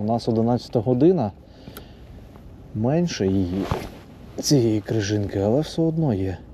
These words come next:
І вітру нема. Якщо б був якийсь легенький вітерець, то, мабуть, би він її би швиденько би розігнав. Але зась. Артем, воно біжить вперед, хоче зловити мою щуку.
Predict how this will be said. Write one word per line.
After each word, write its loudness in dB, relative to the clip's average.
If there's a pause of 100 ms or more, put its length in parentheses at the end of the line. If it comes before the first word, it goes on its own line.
(1800)
І 6
вітру 4
нема. -6
Якщо 0
б 2
був 0
якийсь 2
легенький 2
вітерець, 2
то, -6 (480)
мабуть, 2
би 4
він 2
її 2
би 0 (240)
швиденько 0
би 4
розігнав. 2 (1120)
Але 4
зась. 2 (1300)
Артем, 6
воно 4
біжить 2
вперед, 4
хоче 0
зловити 4
мою 6
щуку. -2